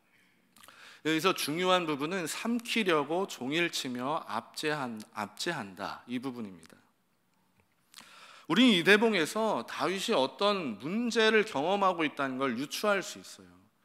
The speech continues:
종일 치며 압제한다, 삼키려 한다라는 말은 나를 죽이려 한다는 말이거든요. 그에게 도대체 어떤 일이 일어난 것일까요? 성경의 사무엘상 십팔 장에서 이십일 장을 보면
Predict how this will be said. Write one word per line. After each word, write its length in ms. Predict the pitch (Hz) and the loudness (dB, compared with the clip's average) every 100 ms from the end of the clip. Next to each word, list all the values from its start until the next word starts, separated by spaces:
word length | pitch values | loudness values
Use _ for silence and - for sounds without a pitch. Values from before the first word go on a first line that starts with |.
| _ _ | _ _
종일 380 | - 147 185 208 | -6 -2 2 2
치며 340 | 208 196 190 190 | 2 0 4 6
압제한다, 1000 | - 127 160 - 240 220 147 107 95 - - | 6 4 2 4 8 8 6 -4 -14 -20 -14
삼키려 640 | - 262 302 - 277 254 | -6 -4 -4 -2 4 8
한다라는 600 | 233 202 185 185 165 175 | 8 8 6 6 6 4
말은 280 | 131 120 156 | 0 0 0
나를 240 | 107 120 - | -2 -2 -4
죽이려 560 | - 147 175 269 269 | -6 -8 0 2 8
한다는 480 | 233 190 170 156 151 | 6 8 4 4 0
말이거든요. 600 | 98 - 107 104 - 95 95 _ _ _ _ _ - - - | -6 -8 -14 -18 -20 -20 -20 _ _ _ _ _ -20 -20 0
그에게 320 | 190 208 247 | 4 6 6
도대체 460 | - 156 208 - 208 | 2 0 0 2 2
어떤 600 | 98 123 - 254 262 247 | 2 0 0 4 4 4
일이 240 | 190 196 | 2 2
일어난 400 | 135 127 131 123 | 2 0 -2 -6
것일까요? 460 | 107 - 98 - 92 98 _ _ _ - - - - _ _ | -10 -14 -16 -20 -20 -20 _ _ _ -20 -20 -20 -20 _ _
성경의 520 | - 214 208 214 220 | -2 4 6 6 6
사무엘상 1160 | 190 - 240 247 240 226 214 220 214 165 107 101 - | 4 2 4 8 10 10 8 6 6 2 -4 -10 -12
십팔 460 | - 233 - 240 226 | -6 -6 2 4 4
장에서 320 | 220 208 190 | 2 2 0
이십일 580 | 151 196 233 196 240 247 | -2 -2 -2 0 -2 4
장을 340 | 240 226 226 | 6 6 6
보면 560 | 160 131 165 196 127 | 4 0 2 0 0